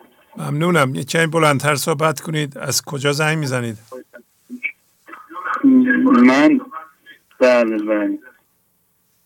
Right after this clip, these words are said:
Speaker 2: من محمد رضا هستم، از، از کرج زنگ می‌زنم، شهرستان نظرآباد.
Speaker 1: بله، خواهش می‌کنم. بفرمایید.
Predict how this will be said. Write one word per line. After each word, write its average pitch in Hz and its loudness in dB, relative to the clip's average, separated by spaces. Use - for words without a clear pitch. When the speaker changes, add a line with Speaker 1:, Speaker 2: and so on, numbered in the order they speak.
Speaker 2:
من 139 6
محمد 143 6
رضا 143 6
هستم، 170 0
از، 147 6
از 135 2
کرج 151 6
زنگ 127 0
می‌زنم، 117 -2
شهرستان 127 0
نظرآباد. 117 -2
Speaker 1:
بله، 160 4
خواهش 160 0
می‌کنم. 143 -4
بفرمایید. 165 0